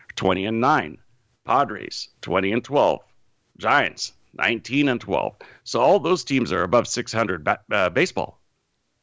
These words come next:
And then towards the bottom, you know, the Diamondbacks playing good baseball. They're a couple of games above five hundred, and the Rockies are above five hundred. So it's not one of those things where you have a, you know, five teams that are jammed up there.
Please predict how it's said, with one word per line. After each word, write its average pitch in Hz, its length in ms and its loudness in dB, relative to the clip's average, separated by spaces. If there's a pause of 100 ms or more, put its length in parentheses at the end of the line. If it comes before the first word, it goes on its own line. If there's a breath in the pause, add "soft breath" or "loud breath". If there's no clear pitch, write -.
(600 soft breath)
And 117 140 -8
then 127 440 2
towards 117 260 2
the 113 80 -6
bottom, 131 540 2 (520)
you 117 120 -2
know, 113 100 4
the 104 120 -2
Diamondbacks 117 1000 0 (600)
playing 107 340 0
good 127 240 2
baseball. 117 580 0 (580)
They're 117 200 0
a 120 60 -2
couple 120 280 0
of 107 60 -2
games 101 260 0
above 98 280 -2
five 95 240 0
hundred, 95 320 -2
and 123 120 0
the 127 60 -6
Rockies 143 420 2
are 95 120 0
above 92 260 0
five 90 180 0
hundred. 101 320 -4 (300 loud breath)
So 135 380 2
it's - 160 -8
not 165 160 0
one 175 100 0
of 160 80 -4
those 147 160 -2
things 135 300 -2
where 98 120 0
you 98 120 -2
have 113 160 0
a, 92 100 -2 (200)
you 92 260 0
know, 87 80 -2 (100)
five 127 300 0
teams 117 340 -2
that 87 140 -2
are 85 60 -4
jammed 107 500 0
up 107 240 0
there. 80 380 0